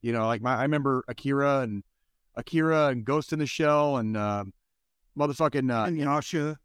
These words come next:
Speaker 1: fucking Ninja Scroll, you know, uh, d-, uh, uh, Demon, Demon, Demon Hunter.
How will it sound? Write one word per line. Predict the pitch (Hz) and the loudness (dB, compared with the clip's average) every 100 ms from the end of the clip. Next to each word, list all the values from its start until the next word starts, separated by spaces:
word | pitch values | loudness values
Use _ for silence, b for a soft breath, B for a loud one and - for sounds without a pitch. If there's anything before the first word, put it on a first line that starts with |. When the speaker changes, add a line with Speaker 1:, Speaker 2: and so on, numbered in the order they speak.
| _ | _
Speaker 1:
fucking | _ - 196 139 131 | _ -2 0 0 0
Ninja | 143 151 165 | 0 0 -2
Scroll, | - 165 160 156 156 - _ | -2 -4 -2 -2 -4 -8 _
you | 156 | -2
know, | 160 160 | 2 2
uh, | 143 | 2
d-, | 117 139 | 0 0
uh, | 135 127 120 113 - | 2 2 0 -4 -2
uh, | 123 113 110 - | 0 0 -4 -8
Demon, | - 160 160 123 | -2 0 0 -2
Demon, | 135 165 151 113 | -2 0 -2 -2
Demon | 160 135 | -2 0
Hunter. | 117 143 180 185 | -2 -2 -2 -4